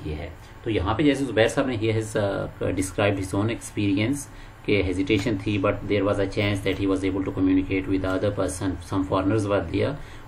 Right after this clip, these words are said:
और ये पक्की बात होती है, यानी यहाँ पे आप देखना कि हमारे ऐसे लोग जैसे metric pass के ऐसे जाते हैं, uh, Gulf countries में जाते हैं या बाहर foreign में जाते हैं, when they are coming back after one year, two year, तो अच्छी खासी उनको English या Arabic वो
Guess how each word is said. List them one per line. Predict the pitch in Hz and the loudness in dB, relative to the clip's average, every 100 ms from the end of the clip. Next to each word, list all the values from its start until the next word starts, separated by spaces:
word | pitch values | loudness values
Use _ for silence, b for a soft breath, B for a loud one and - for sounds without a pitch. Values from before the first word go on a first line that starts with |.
| 147 | 2
और | |
ये | 147 | 4
पक्की | 156 151 180 | 4 2 2
बात | 165 107 98 | 6 6 6
होती | 95 92 | 0 2
है, | 98 | 2
यानी | 110 127 | 2 0
यहाँ | 98 107 | 0 0
पे | 175 | 0
आप | 151 | 2
देखना | 117 - 143 | 2 2 2
कि | - 143 117 | 2 2 0
हमारे | 95 92 98 120 | 0 0 2 4
ऐसे | 117 107 127 | 2 2 2
लोग | 113 | 2
जैसे | 107 95 110 | 2 0 0
metric | 90 85 120 - | 0 0 -2 0
pass | 104 101 | 0 0
के | - | 0
ऐसे | 101 - 123 | 0 0 0
जाते | 92 - 104 | 0 0 -2
हैं, | 101 104 B B B - - | -2 -6 B B B -16 -4
uh, | 95 92 | 0 2
Gulf | 101 104 123 | 2 0 2
countries | 101 101 95 | 0 2 0
में | 98 | 2
जाते | 90 82 98 | 0 0 0
हैं | 92 | 0
या | 90 85 | 0 0
बाहर | 92 98 107 | 0 0 -2
foreign | - 98 90 98 | -4 -2 0 0
में | 95 | 0
जाते | 87 82 - | -2 -2 -4
हैं, | 147 B B B - | -6 B B B 0
when | 117 131 | 2 4
they | 127 123 | 4 2
are | - | 2
coming | 123 151 139 | 6 8 6
back | 110 107 104 | 2 2 0
after | - 98 | 0 2
one | 104 | 4
year, | 104 104 101 | 4 2 0
two | 101 | 2
year, | 98 98 98 95 - - - - | 4 4 2 0 -8 -12 -6 2
तो | 107 110 - | 4 2 -2
अच्छी | 127 - 151 | -6 2 4
खासी | 107 104 - | 6 2 2
उनको | 117 107 117 | 0 2 0
English | 101 101 107 110 | 2 2 2 2
या | 101 | 0
Arabic | 95 90 98 107 | 0 0 -2 0
वो | 143 | 0